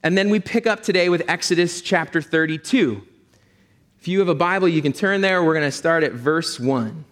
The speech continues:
When the people saw how long it was taking Moses to come back down the mountain, 'cause Moses had been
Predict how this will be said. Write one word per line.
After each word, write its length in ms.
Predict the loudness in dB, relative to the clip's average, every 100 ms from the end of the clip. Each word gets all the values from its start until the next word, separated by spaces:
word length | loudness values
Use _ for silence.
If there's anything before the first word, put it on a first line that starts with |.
| _ _ _ _ _ _ _ _ _ _ _ _ _ _ _ _ _ _
When 160 | 0 0
the 80 |
people 420 | 0 2 2 2 0
saw 300 | 0 -2 0
how 200 | 0 2
long 360 | 2 2 2
it 80 | 0
was 120 | -2
taking 440 | 0 0 0 0 2
Moses 520 | 4 2 0 -4 -4
to 100 | -8
come 260 | -4 -2 0
back 240 | -2 0
down 240 | 0 2
the 60 | 2
mountain, 500 | 2 2 0 -4 -8
'cause 160 | -8 -2
Moses 380 | 0 0 0
had 120 | -2 0
been 240 | 0 -2